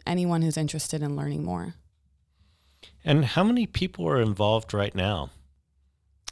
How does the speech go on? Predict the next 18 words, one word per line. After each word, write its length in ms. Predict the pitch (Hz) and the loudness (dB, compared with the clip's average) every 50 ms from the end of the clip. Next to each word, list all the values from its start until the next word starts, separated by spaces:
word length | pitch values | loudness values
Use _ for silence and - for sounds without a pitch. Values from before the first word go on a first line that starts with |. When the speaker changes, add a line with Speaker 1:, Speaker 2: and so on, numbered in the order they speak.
| - _ - | -18 _ -12
Speaker 1:
That's 180 | - 240 - | -10 -6 -4
a 80 | - 359 | -4 -2
great 260 | - 247 247 254 247 | 2 2 4 2 2
question. 720 | - - - 220 226 247 - - - 175 - - 95 - - | 0 0 0 0 2 2 0 0 0 -2 -4 -4 -6 -6 -6
I 120 | - 185 214 | -4 -2 0
would 160 | 247 294 277 | 0 0 0
say 720 | - - - - 247 247 247 247 240 240 240 233 233 - - _ _ _ _ _ | -2 -2 0 0 0 0 0 0 0 0 0 0 -2 -4 -6 _ _ _ _ _
we 140 | - 214 220 | -2 0 2
have 200 | 226 233 226 196 | 4 4 4 4
a 400 | 202 190 180 170 165 160 - 185 - - - | 4 4 4 4 2 0 -2 -6 -14 -16 -8
kinda 220 | - 196 214 202 | -4 0 2 2
solid 520 | 185 - - - 196 190 185 196 202 196 190 | 2 2 4 6 6 6 8 6 6 4 2
group 280 | - 175 180 185 - | 0 0 0 0 0
of 160 | 185 170 - - | -2 -4 -6 -6
core 320 | - - 180 180 180 175 | -4 0 2 4 4 4
organizers. 960 | - - 156 170 185 220 233 240 247 254 247 - 262 262 269 277 285 285 285 - | 4 4 2 2 2 2 2 2 2 0 0 0 0 0 0 0 -2 -2 -4 -4
That's 260 | 208 196 - - - | -4 -2 -2 -2 -2
maybe 720 | 196 196 202 214 208 220 226 226 220 226 220 220 220 | 0 0 0 0 0 0 -2 -2 0 -2 -2 -4 -6